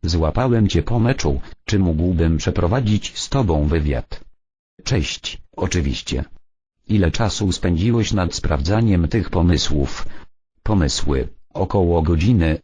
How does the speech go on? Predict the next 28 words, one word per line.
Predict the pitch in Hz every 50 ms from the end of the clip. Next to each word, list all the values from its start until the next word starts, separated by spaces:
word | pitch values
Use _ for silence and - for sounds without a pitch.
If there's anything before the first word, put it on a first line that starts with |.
| _ _ _
ale | - 95 90 85
doszedł | 82 82 82 78 - 85 73 80 98
jeszcze | 98 80 69 - - 90 85
czas | - - 113 98 - -
na | 98 92 85
rozważanie, | 80 85 78 76 78 87 87 107 123 127 117 98
czy | - - 110
zaakceptować, | 90 82 95 90 85 78 - - - - - - 104 95 87 82 - - -
czy | - - 127 131
nie, | 127 95 67 64 60 57 - - - - _
bo | - 87 82 92 -
kilka | - 120 110 - 101 92
razy | 98 101 87 85 92 107 107
zmieniałem | 92 - 107 104 95 98 113 113 110 107 101 92 85
zdanie. | 78 78 92 107 98 82 67 62 62 60 - - - _ _ _ _ _ _ _ _ -
No | 90 107 120
tak. | 113 - 82 65 - - - - - _ _ _ _ _ _ _ _ -
Admin | - 127 123 104 120 120 117 113 104 85
zmienny | 80 101 107 101 92 82 78 73
jest. | 71 69 65 60 - - _ - - - _ _ _ _ _ _ _ _ _ _ _
Czy | - 110 95
pamiętasz | - - 85 85 98 107 120 113 - - 90 - - -
swój | - - - 104 107 110
pierwszy | - 82 69 67 - - 107 -
pomysł | - 135 143 131 120 - - 123 117 117
na | 104 98 98
turniej? | - - - - 85 95 110 131 143 143 - - - - _ _ _ _ _ _ _
Oczywiście, | - - - - 92 80 71 64 - - - - 64 65